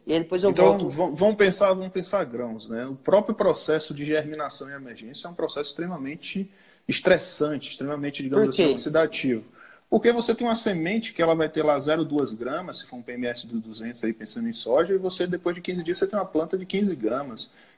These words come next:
Speaker 2: Então, o percentual de crescimento dessa planta durante quinze dias, se a gente tivesse durante todo o ciclo da soja, a soja era uma árvore, né? Então, a, a, o proporcional de crescimento é muito grande. Para que isso seja assim, para que ela tenha esse crescimento,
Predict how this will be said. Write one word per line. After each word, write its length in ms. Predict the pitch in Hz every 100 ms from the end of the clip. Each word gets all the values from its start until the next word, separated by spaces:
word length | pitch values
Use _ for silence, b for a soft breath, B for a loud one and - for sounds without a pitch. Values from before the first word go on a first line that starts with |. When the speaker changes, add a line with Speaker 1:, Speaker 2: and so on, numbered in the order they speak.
| -
Speaker 2:
Então, 220 | 113 139
o 40 |
percentual 600 | 147 165 - 196 165 165 190
de 120 | 180
crescimento 1000 | - 185 185 185 147 123 135 208 - 135
dessa 300 | 127 127 117
planta 320 | 117 110 110
durante 300 | 117 117 -
quinze 240 | 117 113
dias, 240 | 139 139 180
se 80 | 208
a 40 |
gente 140 | 208
tivesse 360 | - 190 170 170
durante 300 | 170 165 -
todo 160 | 185 196
o 40 |
ciclo 220 | - 185
da 100 | 196
soja, 240 | 196 196 240
a 20 |
soja 280 | 226 220 247
era 100 | 285
uma 100 | 190
árvore, 380 | 131 117 107
né? 180 | 110 151 - b b b b -
Então, 220 | 113 139
a, 200 | 143 143
a, 520 | 147 - - - -
o 20 | -
proporcional 720 | - 170 190 190 165 165 185
de 60 |
crescimento 480 | 175 156 - 131 151
é 20 |
muito 220 | 165 180 208
grande. 320 | 175 131 131
Para 160 | 170
que 140 | 170 185
isso 380 | 185 226 - 151
seja 420 | - 143 143 131
assim, 320 | 123 - 127 - B B B B B _ _
para 140 | - 156
que 180 | 156 156
ela 220 | 185 175
tenha 320 | - 175 170
esse 160 | - -
crescimento, 800 | 139 131 120 127 131 - 113